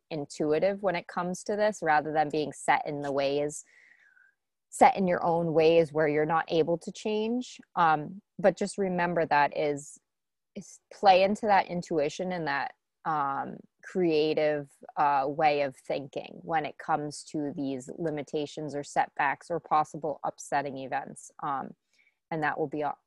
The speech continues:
right around the thirtieth of this month, January. Uh, the next pretty, uh, big aspect happening for this Aquarius season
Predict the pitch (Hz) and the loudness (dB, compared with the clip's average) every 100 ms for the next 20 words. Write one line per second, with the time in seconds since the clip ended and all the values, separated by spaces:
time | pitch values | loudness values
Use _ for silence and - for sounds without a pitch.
0 | - 165 160 160 160 151 147 - 147 139 | 2 4 6 6 4 2 -6 -4 -2 -2
1 | 139 147 - 131 - 139 - 143 147 - | -6 -6 -8 -10 -6 -6 -6 -10 -10 -8
2 | 147 139 - 57 53 - _ _ _ _ | -8 -8 -8 -10 -10 -16 _ _ _ _
3 | _ _ _ _ _ 185 175 165 185 170 | _ _ _ _ _ 6 8 8 6 4
4 | 170 175 - - - - - _ _ - | 4 4 2 -10 -14 -16 -20 _ _ -20
5 | - 202 190 185 180 175 175 _ _ _ | -2 0 2 4 4 2 0 _ _ _
6 | _ _ 170 156 156 147 - 151 165 160 | _ _ 6 8 8 4 0 4 6 8
7 | 160 139 - - _ - 156 151 - - | 6 4 -2 -6 _ 2 4 4 -2 0
8 | 156 147 - - 160 151 - 143 143 147 | 2 2 -2 -2 0 2 0 -2 -4 -6
9 | - 156 151 139 147 - - - - 165 | -2 2 2 2 -2 -2 -8 -8 -2 0
10 | 151 147 151 - - 170 151 147 139 147 | 2 2 0 -4 -2 0 0 0 0 -2